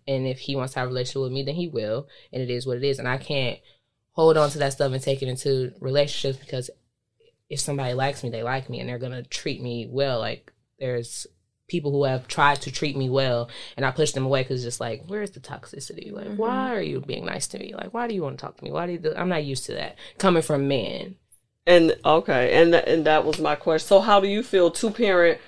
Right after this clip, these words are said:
Speaker 3: home? Do you feel like the relationships that you've had in the past, does that alter? 'Cause I know people say they look to their father in a
Speaker 1: Mm-hmm.
Speaker 3: guy. Like,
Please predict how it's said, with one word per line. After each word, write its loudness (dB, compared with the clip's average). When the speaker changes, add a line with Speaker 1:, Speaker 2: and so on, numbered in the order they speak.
Speaker 3:
home? 6
Do 2
you 2
feel 2
like 6
the 8
relationships 2
that -2
you've -6
had 2
in -2
the -4
past, -2
does -4
that 2
alter? 6
'Cause 8
I 10
know 8
people 4
say 8
they 10
look 8
to 0
their 8
father 6
in 4
a 4
Speaker 1:
Mm-hmm. 2
Speaker 3:
guy. 8
Like, 2